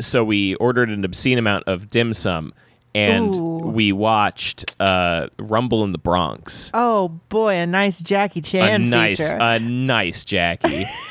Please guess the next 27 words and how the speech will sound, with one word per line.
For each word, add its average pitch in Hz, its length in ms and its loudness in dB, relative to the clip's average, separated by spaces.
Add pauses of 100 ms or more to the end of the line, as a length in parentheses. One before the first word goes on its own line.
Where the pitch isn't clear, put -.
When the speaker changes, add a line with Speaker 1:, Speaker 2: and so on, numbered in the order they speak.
(220)
Speaker 1:
A 120 200 4
Speaker 2:
One - 20 -2
of - 40 -14
the, - 60 0
Speaker 1:
premium 117 580 0
Speaker 2:
one 240 140 0
Speaker 1:
Jackie. 90 160 2
Speaker 2:
of 202 80 -2
the 175 40 -6
best 196 360 -2
Speaker 1:
One 208 160 4
of 240 60 2
the 196 40 -2
Speaker 2:
Jackies. 196 80 0
Speaker 1:
best 185 140 -4
ones, 127 180 0
I 92 140 -2
think. 82 400 -8
Uh, 113 180 2
Speaker 2:
Yeah. 110 220 2
Speaker 1:
it's, 180 240 -2 (400)
I 147 100 2
feel 180 240 -2
like 160 220 0
among 113 320 0
Jackie 107 400 -2
people, 117 540 -2